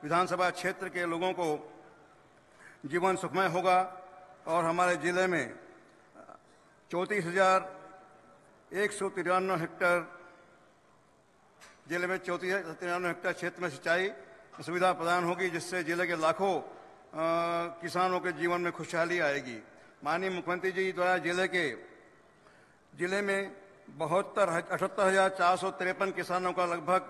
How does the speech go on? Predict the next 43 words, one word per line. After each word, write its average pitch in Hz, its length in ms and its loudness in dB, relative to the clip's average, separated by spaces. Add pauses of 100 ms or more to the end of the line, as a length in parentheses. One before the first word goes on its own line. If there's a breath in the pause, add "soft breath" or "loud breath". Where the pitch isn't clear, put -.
(320 loud breath)
तीन 196 200 0
सौ 190 140 -4
बावन 175 280 2
करोड़ 180 200 0
का 170 120 0
कर्ज 165 400 -4
माफ 160 300 -2
किया 175 160 2
है। 175 480 0
जिला 180 240 4
कांग्रेस 180 380 0
कमेटी 175 300 -2
अध्यक्ष 170 360 -2
होने 160 200 0
के 160 100 -2
नाते 180 440 0 (540 loud breath)
और 180 180 6
संपूर्ण 190 420 2
जिले 185 220 4
के 185 220 2
समस्त 180 380 -2
नागरिकों 170 320 4
की 175 80 -4
ओर 175 220 2
से 185 260 0 (300 loud breath)
मैं 170 100 2
पुनः 202 240 4
माननीय 175 300 2
मुख्यमंत्री 170 360 -2
जी 170 60 2
का 170 120 2
हार्दिक 160 240 2
स्वागत 170 320 2
करता 175 240 2
हूं, 170 100 2
अभिनंदन 165 320 0
करता 170 280 0
हूं 185 120 2
और 180 40 0
बहुत-बहुत 160 460 0
धन्यवाद 151 360 2
देता 127 200 -6
हूं। 113 160 -10